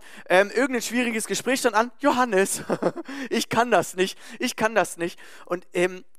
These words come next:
ich habe gemerkt, Moment mal, in den letzten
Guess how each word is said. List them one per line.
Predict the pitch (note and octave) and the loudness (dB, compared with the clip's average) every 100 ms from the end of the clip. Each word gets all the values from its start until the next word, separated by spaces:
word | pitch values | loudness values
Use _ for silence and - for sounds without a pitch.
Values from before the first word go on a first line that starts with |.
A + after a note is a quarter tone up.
| - | -14
ich | F3+ | -4
habe | G3 | -2
gemerkt, | - E3+ F#3 F#3+ - - - | 0 0 0 0 -8 -20 -18
Moment | A#2+ A#2 G#3+ - | -10 -8 -6 -6
mal, | G#2 A2 - - - - - | -8 -8 -16 -20 -20 -12 -6
in | |
den | D#3 D3+ | -2 0
letzten | A3 - - F3+ E3+ | 0 0 -8 -10 -14